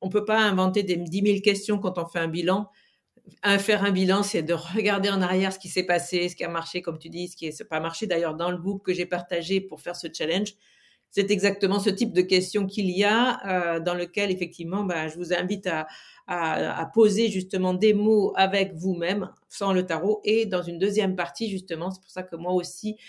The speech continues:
j'ai, j'ai, j'ai, j'ai fait deux, j'ai structuré ce, ce, ce workbook en deux parties. Une partie où vous travaillez, euh, pour travailler, ben, soi-même avec sa pensée, disons, hein,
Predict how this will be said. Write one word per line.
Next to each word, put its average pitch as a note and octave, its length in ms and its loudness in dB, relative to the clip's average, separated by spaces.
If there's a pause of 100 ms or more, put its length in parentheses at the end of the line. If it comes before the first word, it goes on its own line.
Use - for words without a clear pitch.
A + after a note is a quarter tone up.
(240)
j'ai, F#3 360 2
j'ai, E3+ 260 -4
j'ai, D#3 200 -8
j'ai E3 120 -8
fait E3+ 140 -4
deux, G#3+ 440 4
j'ai F#3 140 -2
structuré G3 500 -4
ce, E3+ 360 -4
ce, D3 340 -10 (240)
ce - 180 -16
workbook F3+ 520 -4
en D#3 120 -6
deux D#3+ 300 -2
parties. G#3+ 440 -6 (240)
Une G3 140 -2
partie G3+ 380 -2
où F#3+ 60 0
vous F#3 220 -6
travaillez, F3+ 680 -2
euh, E3 300 -8
pour E3+ 200 -16
travailler, E3+ 680 -4 (240)
ben, - 500 -18
soi-même A3 460 0
avec F#3 160 2
sa F#3 120 2
pensée, F#3 400 0
disons, G#3 400 -2
hein, A3 160 -4